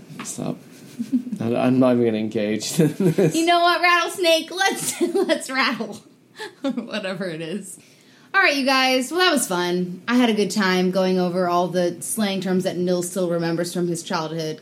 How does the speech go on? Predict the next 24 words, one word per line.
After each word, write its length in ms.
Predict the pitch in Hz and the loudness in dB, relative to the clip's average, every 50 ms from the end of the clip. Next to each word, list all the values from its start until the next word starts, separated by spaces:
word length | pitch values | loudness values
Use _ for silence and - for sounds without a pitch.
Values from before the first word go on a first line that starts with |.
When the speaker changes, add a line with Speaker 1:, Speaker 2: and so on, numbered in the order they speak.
| - - | -12 -2
Speaker 2:
We 200 | 214 247 277 294 | 0 2 2 4
will 360 | 294 294 294 294 285 269 233 | 4 4 6 6 4 4 4
be 240 | 254 269 285 262 - | 2 2 2 2 2
back. 480 | - 226 220 240 254 247 247 - - - - - - - | 2 2 2 2 2 2 0 -2 -8 -14 -16 -16 -10 -4
Um, 320 | 220 233 233 233 233 226 233 | -2 0 2 2 2 0 0
I 60 | 254 | -2
think 200 | 254 320 349 415 | -2 -2 -2 -2
we 100 | 403 381 | -4 -2
can 220 | 381 359 330 311 | 0 0 2 2
maybe 440 | 277 262 262 254 254 262 262 262 254 | 4 4 4 4 4 4 4 4 4
knock 300 | 240 226 214 208 208 214 | 4 4 2 0 -2 -2
this 180 | 226 208 208 - | -4 -6 -4 -4
out. 180 | 196 190 190 180 | -4 -4 -4 -4
We 60 | 190 | -4
don't 80 | 190 | -6
have 80 | 175 160 | -6 -6
to 80 | 190 175 | -4 -4
wait 140 | 170 165 | -4 -4
a 40 | 165 | -4
whole 200 | 165 165 165 143 | -4 -6 -6 -6
week. 260 | 156 143 131 123 - - - | -6 -10 -10 -12 -14 -12 -8
So 400 | - - 339 339 330 285 233 190 | -6 0 2 2 2 2 0 0
please 680 | - - - 311 320 311 247 196 175 165 165 - - - - - _ - _ - | -2 -2 0 2 4 4 4 4 2 0 0 -4 -10 -16 -20 -20 _ -20 _ -2
review 840 | 214 254 262 226 190 196 220 262 302 302 285 226 165 135 110 117 | 0 2 2 2 2 2 2 2 2 2 0 -2 -4 -6 -8 -12